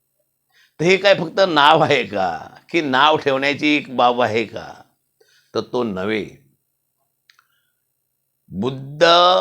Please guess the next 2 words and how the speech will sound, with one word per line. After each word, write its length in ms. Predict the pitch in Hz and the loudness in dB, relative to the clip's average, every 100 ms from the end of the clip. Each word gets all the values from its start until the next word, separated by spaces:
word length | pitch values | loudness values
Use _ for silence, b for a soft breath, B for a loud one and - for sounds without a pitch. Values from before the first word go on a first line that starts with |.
| - _ - 104 | -4 _ -10 -2
धम्माच्या 840 | 110 117 143 190 - 202 190 185 - _ _ _ _ _ _ _ _ _ _ _ _ _ _ _ _ - | 0 2 2 0 4 4 4 2 -6 _ _ _ _ _ _ _ _ _ _ _ _ _ _ _ _ -20
संस्कृतीप्रमाणे 1700 | - 160 175 - 220 180 165 156 127 123 113 95 92 92 - - | -2 0 0 -2 -6 -4 -2 0 0 0 0 -4 -8 -14 -16 -20